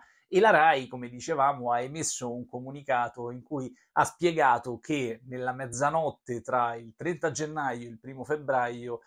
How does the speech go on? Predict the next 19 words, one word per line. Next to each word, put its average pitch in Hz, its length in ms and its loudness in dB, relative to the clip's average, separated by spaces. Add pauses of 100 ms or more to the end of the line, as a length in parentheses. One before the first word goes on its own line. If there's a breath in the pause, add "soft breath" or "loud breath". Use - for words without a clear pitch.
(120 soft breath)
c'è 156 140 -6
stato 156 220 0
il 139 100 -2
boom 143 340 -4
di 120 140 -10
accessi, - 580 -2 (240 soft breath)
oltre 226 280 4
un 170 240 -2
milione 170 600 2
di 120 140 -8
visualizzazioni 139 1200 -2 (280 soft breath)
delle 139 280 0
prime 214 300 -4
puntate 151 580 4
della 120 240 -4
serie 131 500 -2
su - 260 -4
Rai 214 240 0
Play, 120 520 -4